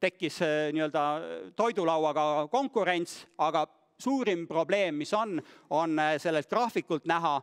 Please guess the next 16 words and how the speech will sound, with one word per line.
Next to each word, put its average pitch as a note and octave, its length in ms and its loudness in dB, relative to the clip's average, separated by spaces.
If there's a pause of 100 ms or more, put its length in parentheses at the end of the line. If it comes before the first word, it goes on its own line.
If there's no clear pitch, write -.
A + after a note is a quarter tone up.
(200)
kus D3+ 160 -10
me D#3+ 140 0
näeme, G3+ 280 2
mis D3+ 140 -4
täna F#3+ 240 2
ka E3 140 2
läbi G#3+ 240 0
käis, D3 320 0
et D3 200 -4
palmiõlist G3 680 0
täna F#3+ 400 0
Euroopa F3 460 0
Liit F#3+ 260 -2
eemaldub. E3 600 0 (260)
Palmiõlist, G3 840 0
äh, D3 280 2